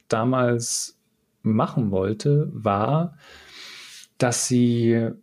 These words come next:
viele, nicht viele kleine Gegner aneinanderreihen in so engen Gängen, sondern sie haben versucht, viele Höhepunkte zu inszenieren gegen große und besondere Gegner.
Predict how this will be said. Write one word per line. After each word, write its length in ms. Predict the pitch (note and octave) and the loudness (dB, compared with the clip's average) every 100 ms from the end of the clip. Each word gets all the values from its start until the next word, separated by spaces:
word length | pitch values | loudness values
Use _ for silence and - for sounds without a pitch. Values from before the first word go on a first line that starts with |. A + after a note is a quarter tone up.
| _ _ | _ _
viele, 600 | - C#3+ C#3+ C3 C3 - _ _ _ _ _ - | 0 2 4 2 -2 -8 _ _ _ _ _ 0
nicht 180 | C#3+ C#3+ | 0 2
viele 220 | C#3+ C3+ | 0 0
kleine 300 | - B2 D#3+ | 0 0 2
Gegner 300 | D3 D3 B2 | 0 0 0
aneinanderreihen 640 | A2 A2 E3 C#3 C3 C#3+ | 2 2 2 2 2 4
in 100 | B2 | 2
so 100 | A#2 | 0
engen 240 | A2+ G#2 G#2 | 0 0 0
Gängen, 240 | A2 F3 | 2 0
sondern 240 | E3+ A#2+ A#2+ | 0 -2 0
sie 140 | A2+ | 0
haben 120 | A#2+ | 0
versucht, 240 | B2+ A#2+ - | 0 -4 -6
viele 220 | - A2 | -4 0
Höhepunkte 440 | A2 C#3+ G#2+ G#2 G2 | 2 0 -2 -4 -6
zu 120 | - | -6
inszenieren 440 | - - G2+ F#2+ | -6 -4 -2 -2
gegen 200 | G2 G2 | 0 -2
große 320 | F#2+ A2+ A#2 | 0 0 2
und 80 | G#2+ | 0
besondere 340 | G2+ G2+ B2 G#2+ | 0 0 0 -2
Gegner. 420 | F#2 F2+ F#2+ | -4 -4 -8